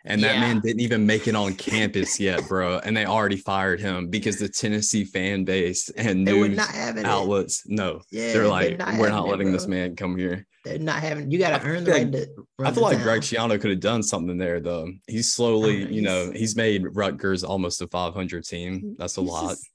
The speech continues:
Speaker 2: he's just a dick. That's the
Speaker 1: He
Speaker 2: problem.
Speaker 1: is. He is.
Speaker 2: Like, they was just not rocking with it. Like, "Nah, you're out, bro."
Speaker 1: Yeah.
Speaker 2: And I understood it. I fully understood it. But
Speaker 1: Yeah.
Speaker 2: yeah, nah, it was, it got dark. It got dark real fast. They not playing that with you, bro. This ain't,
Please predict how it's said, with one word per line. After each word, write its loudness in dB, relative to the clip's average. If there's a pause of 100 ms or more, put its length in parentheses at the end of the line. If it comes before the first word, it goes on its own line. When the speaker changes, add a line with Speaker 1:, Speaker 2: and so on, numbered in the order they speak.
(260)
Speaker 2:
he's -10
just -10
a -4
dick. -10
That's -14
the -10
Speaker 1:
He -12
Speaker 2:
problem. -2
Speaker 1:
is. -4
He -4
is. -6
Speaker 2:
Like, -8
they 0
was -4
just -12
not -8
rocking -10
with -8
it. -4
Like, -8
"Nah, -10
you're -6
out, -14
bro." -14
Speaker 1:
Yeah. -6
Speaker 2:
And -8
I -4
understood -4
it. -14 (140)
I -2
fully 4
understood -2
it. -14 (460)
But 0
Speaker 1:
Yeah. 0
Speaker 2:
yeah, -8
nah, -6
it -4
was, -10
it -4
got -8
dark. -8
It -2
got -2
dark -6
real -6
fast. -8
They 0
not -2
playing -2
that 0
with -4
you, -4
bro. 0
This -4
ain't, -2